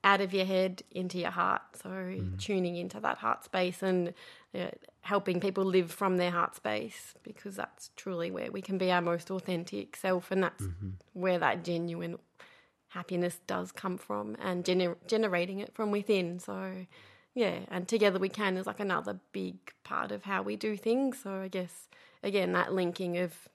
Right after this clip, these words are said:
Speaker 1: people together and helping each other and learning from one another.
Speaker 2: Yeah.
Speaker 1: So, yeah, that's, that's where my,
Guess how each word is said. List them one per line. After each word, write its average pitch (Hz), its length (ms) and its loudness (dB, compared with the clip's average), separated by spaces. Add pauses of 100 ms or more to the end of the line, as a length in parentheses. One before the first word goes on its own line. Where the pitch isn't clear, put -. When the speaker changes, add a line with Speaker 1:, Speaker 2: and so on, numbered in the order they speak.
(120)
Speaker 1:
people 196 280 -8
together 208 460 -8
and 214 80 -4
helping 196 320 -4
each 208 160 -6
other 202 300 -6
and 190 100 -2
learning 190 320 -2
from 214 160 -8
one 202 140 -2
another. 208 420 -2 (220)
Speaker 2:
Yeah. 95 200 2 (420)
Speaker 1:
So, 214 60 -16 (140)
yeah, - 240 -4
that's, - 300 -10 (120)
that's - 260 -14
where 202 100 -6
my, 190 140 -6